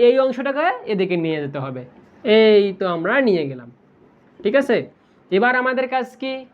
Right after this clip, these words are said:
কোনো কিছু কাজ নাই। এবার আমাদের কাজ হলো, এই যে অংশটা আছে, এইটা এর সাথে গুণ অবস্থায় আছে, তার মানে এই অংশটা যদি আমরা এই দিকে অল্টারনেট করি, যেহেতু গুণ আছে, এই কারণে যে ভাগ হবে, তার মানে এটা আমাদের এখানে রেখে দিতে হবে। এরপর আমরা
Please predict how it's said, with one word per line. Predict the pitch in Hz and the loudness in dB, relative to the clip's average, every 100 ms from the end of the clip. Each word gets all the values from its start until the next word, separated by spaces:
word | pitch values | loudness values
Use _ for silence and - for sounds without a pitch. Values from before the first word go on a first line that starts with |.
| - | -8
কোনো | 190 214 | -4 -4
কিছু | 220 240 | -4 0
কাজ | 233 220 226 | 2 0 -2
নাই। | 240 240 - _ _ 185 | -2 -4 -8 _ _ 0
এবার | 208 277 269 | 2 2 2
আমাদের | 269 247 214 | 0 -2 0
কাজ | 202 185 | 0 0
হলো, | 233 269 247 | 0 0 2
এই | 262 285 277 | 4 4 0
যে | 254 240 | 2 2
অংশটা | 214 208 202 190 | 0 -2 -2 -2
আছে, | 185 254 359 - _ _ 196 | 0 -2 -2 -6 _ _ 2
এইটা | 196 240 | 4 4
এর | 226 | 2
সাথে | 247 240 202 | 0 -2 0
গুণ | 226 226 | 0 0
অবস্থায় | 233 233 240 233 | 0 -2 -2 -2
আছে, | 233 285 415 - _ - | 0 -2 -4 -8 _ -2
তার | 247 | 0
মানে | 254 247 220 | 2 0 2
এই | 240 | 2
অংশটা | 240 247 254 | 0 -2 -2
যদি | 254 247 | -2 -2
আমরা | 247 196 | 0 0
এই | 202 | 0
দিকে | 240 226 | -2 -2
অল্টারনেট | 202 233 233 233 | -2 -2 -4 -2
করি, | 240 294 453 _ _ - 165 | -2 -2 -4 _ _ -4 2
যেহেতু | 208 254 262 208 | 4 2 -2 -2
গুণ | 226 240 | -2 -2
আছে, | 240 226 | -2 -2
এই | |
কারণে | 196 185 180 | -2 -2 -4
যে | 175 | -4
ভাগ | 156 160 | -4 -6
হবে, | 147 135 _ _ - | -6 -10 _ _ -4
তার | 190 214 | 0 2
মানে | 240 240 214 | 2 0 2
এটা | 220 220 233 | 2 2 -2
আমাদের | 233 233 220 | -2 -2 0
এখানে | 185 202 226 208 | 0 0 0 0
রেখে | 196 208 | 0 -2
দিতে | 202 208 | -2 -2
হবে। | 208 226 403 - _ _ - | -2 -2 -6 -8 _ _ -6
এরপর | 175 180 208 | -2 0 0
আমরা | 214 | 0